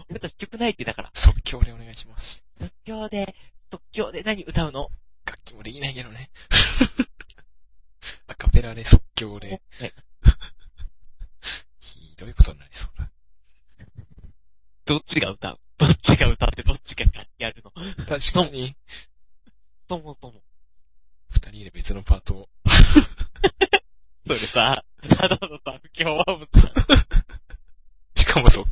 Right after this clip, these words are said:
Speaker 2: 興っていうね。
Speaker 1: 即興。
Speaker 2: 絶対合わないじゃん。
Speaker 1: でもわかんないから不協和音じゃん。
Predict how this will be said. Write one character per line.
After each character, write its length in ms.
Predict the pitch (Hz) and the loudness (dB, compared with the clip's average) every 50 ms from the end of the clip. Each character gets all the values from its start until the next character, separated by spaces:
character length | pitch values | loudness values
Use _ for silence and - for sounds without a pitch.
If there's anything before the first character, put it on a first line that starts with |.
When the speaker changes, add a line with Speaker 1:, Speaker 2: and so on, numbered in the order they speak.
| - | -6
Speaker 2:
興 180 | - 104 98 101 | -6 -10 -12 -12
っ 20 | - - - | -12 -18 -20
て 80 | - 95 | -18 -18
い 160 | 101 - - | -20 -20 -14
う 40 | - | -8
ね。 200 | - - 208 - - - - | -6 -4 -4 -6 -8 -8 -2
Speaker 1:
即 60 | - - | -2 0
興。 180 | 170 160 - - - - - - - - - - - - - - | -2 -2 -6 -8 -20 -20 -20 -20 -20 -20 -20 -20 -20 -20 -20 -20
Speaker 2:
絶 180 | - - - - | -20 -18 -14 -12
対 160 | - 147 143 | -8 -2 0
合 60 | 135 | 0
わ 60 | 135 | 2
な 140 | - 113 101 | 2 2 2
い 40 | 95 | 0
じ 100 | - - | -2 -2
ゃ 20 | - | 0
ん。 40 | |
Speaker 1:
で 80 | 233 220 - 226 233 240 - - | 0 0 0 -2 -6 -6 -6 -6
も 80 | - 208 | -4 -2
わ 100 | 196 208 | -2 -4
か 200 | - - 247 214 | -4 -4 -4 -4
ん 60 | 208 202 196 | -4 -6 -8
な 80 | 170 151 | -8 -8
い 80 | 156 | -8
か 140 | - 190 175 | -6 -8 -8
ら 100 | - 170 - | -8 -10 -14
不 120 | 190 - | -20 -20
協 200 | - - 175 175 | -16 -14 -10 -6
和 220 | 190 185 202 185 | -2 -2 -2 -2
音 100 | 170 156 - - - | -4 -8 -10 -4 -2
じ 80 | - | -2
ゃ 20 | |
ん。 40 | - | -2